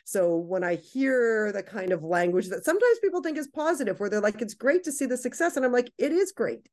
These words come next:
It's great to see success by people from many different backgrounds." But to assume that some people and their families and their kind of way they train is inherently better than others,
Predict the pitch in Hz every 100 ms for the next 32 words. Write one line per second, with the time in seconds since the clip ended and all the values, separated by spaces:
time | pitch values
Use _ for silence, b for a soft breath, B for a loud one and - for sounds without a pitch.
0 | - 185 - - 220 247 254 - 226 233
1 | 220 214 - 190 185 180 180 185 180 185
2 | 185 170 170 180 180 180 175 151 147 139
3 | 170 196 214 B B B - 190 - 208
4 | 185 - 214 202 190 - 190 190 180 180
5 | - 190 180 180 180 185 185 175 165 160
6 | 147 147 - 160 165 165 190 180 180 B
7 | - 165 196 190 185 175 - 175 170 180
8 | 175 165 165 - 202 196 - 180 147 151
9 | 160 226 294 B B - 160 160 170 214
10 | 302 -